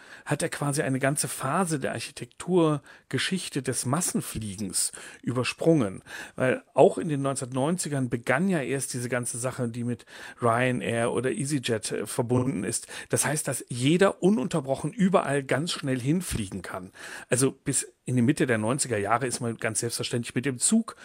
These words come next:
von Berlin nach Wien gefahren. Da ist kein Mensch auf die Idee gekommen, mal kurz für einen Tag nach Wien und wieder zurückzufliegen. Und jetzt erscheint so ein Flughafen, der mit so gediegenen Materialien wie französischem Nussbaumholz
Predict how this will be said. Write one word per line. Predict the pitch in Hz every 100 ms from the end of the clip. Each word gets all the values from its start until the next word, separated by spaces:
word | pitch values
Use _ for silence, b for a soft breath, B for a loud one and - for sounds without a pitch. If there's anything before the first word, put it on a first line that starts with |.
| B
von | - 143 120
Berlin | 110 104 110
nach | 98 98
Wien | 107 107 95
gefahren. | - 104 87 85 B B
Da | -
ist | -
kein | 143
Mensch | 143 180
auf | 180
die | - 120
Idee | 107
gekommen, | 123 123 127
mal | 120
kurz | - 139 -
für | -
einen | 127 127
Tag | 131 -
nach | 120
Wien | 113 135 160 B B
und | 131 131
wieder | 139 156
zurückzufliegen. | - 180 247 - 180 - 85 - B B B
Und | -
jetzt | 127 165 - -
erscheint | 135 123 - 185
so | - 156
ein | 127
Flughafen, | - 202 160 139 123
der | 123
mit | 120
so | 131 123 B B
gediegenen | - 120 131 170 180 139 120
Materialien | 117 113 104 101 120 104 95
wie | 104
französischem | - 113 - 127 143 113 110
Nussbaumholz | 101 139 - - 85 - - 226 -